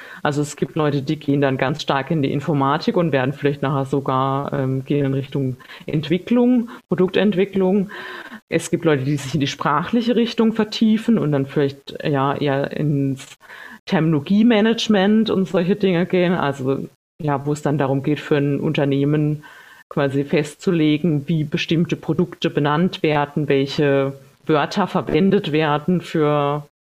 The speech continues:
ja, die Produkte und die Funktionen und so weiter.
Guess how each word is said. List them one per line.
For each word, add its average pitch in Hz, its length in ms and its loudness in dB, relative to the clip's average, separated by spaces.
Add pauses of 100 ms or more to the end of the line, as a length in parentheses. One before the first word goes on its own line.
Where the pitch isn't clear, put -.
(180)
ja, 143 260 -2 (600)
die 139 40 -8
Produkte 156 760 -2
und 143 380 -2
die 143 240 -2
Funktionen 151 800 0
und 160 160 0
so 147 100 -4
weiter. 147 480 -2